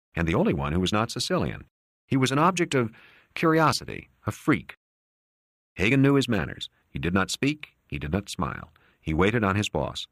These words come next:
Don Corleone, with all the respect of a favorite earl waiting on his king,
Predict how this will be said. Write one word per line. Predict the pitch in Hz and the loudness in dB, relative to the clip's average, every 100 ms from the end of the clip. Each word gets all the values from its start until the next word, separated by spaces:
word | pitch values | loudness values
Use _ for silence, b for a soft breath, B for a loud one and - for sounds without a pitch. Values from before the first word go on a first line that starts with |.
| - | -8
Don | 71 | -6
Corleone, | 78 85 85 85 62 - - | -2 0 2 0 -2 -10 -8
with | 69 | -2
all | 80 117 120 | 2 4 4
the | 117 | 2
respect | 110 - 98 101 | -2 -2 -2 -2
of | 95 | -4
a | 92 | -4
favorite | - 101 95 98 - | 0 0 0 -2 2
earl | 87 80 78 B B B | 2 4 0 B B B
waiting | 87 87 92 | 0 2 2
on | 87 | 2
his | 110 - | 0 -4
king, | 80 58 50 | -8 -8 -12